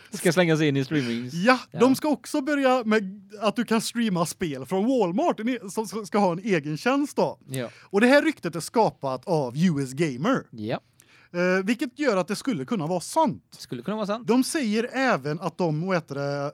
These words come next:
Speaker 2: har anonyma källor inom Walmart som red-, s-, som säger att de redan har pratat med utvecklare och publishers.
Speaker 1: Ja.
Speaker 2: Vilket då kryddar på ryktet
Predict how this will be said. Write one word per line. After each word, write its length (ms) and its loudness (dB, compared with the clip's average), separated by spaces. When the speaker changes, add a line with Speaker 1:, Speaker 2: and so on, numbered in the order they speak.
Speaker 2:
har 360 0
anonyma 760 4
källor 760 2
inom 440 2
Walmart 600 -2
som 360 0
red-, 640 0
s-, 360 -12
som 140 0
säger 300 0
att 100 -4
de 140 -2
redan 480 -2
har 120 -2
pratat 720 -4
med 380 0
utvecklare 800 -2
och 180 -6
publishers. 720 -2
Speaker 1:
Ja. 320 -6
Speaker 2:
Vilket 380 -4
då 320 2
kryddar 360 0
på 220 -2
ryktet 360 -8